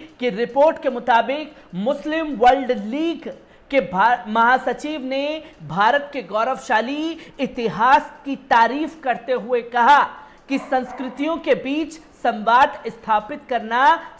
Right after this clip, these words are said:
समय की मांग है। जहां भारत के इतिहास का जिक्र किया और ये बताया कि भारत में कैसे सभी धर्मों को मानने वाले लोग अपनी अपनी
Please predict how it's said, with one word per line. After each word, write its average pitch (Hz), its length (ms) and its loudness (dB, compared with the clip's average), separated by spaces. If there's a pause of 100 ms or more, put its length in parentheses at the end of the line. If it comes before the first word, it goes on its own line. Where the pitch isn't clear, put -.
(140)
समय 254 320 2
की 247 200 -12
मांग 202 320 -6
है। 180 280 -10 (1160)
जहां 247 400 4
भारत 240 580 4
के 302 60 -4
इतिहास 254 840 4
का 247 80 2
जिक्र 277 400 -4
किया 214 400 -10 (720)
और 220 220 2
ये 285 60 6
बताया 247 680 4
कि 294 200 -4
भारत 226 480 2
में 247 180 -4
कैसे 247 460 0
सभी 240 440 -4
धर्मों 233 460 -4
को 269 200 -2
मानने 233 520 -4
वाले 233 340 -2
लोग 233 520 4 (200)
अपनी 311 480 0
अपनी 277 440 -2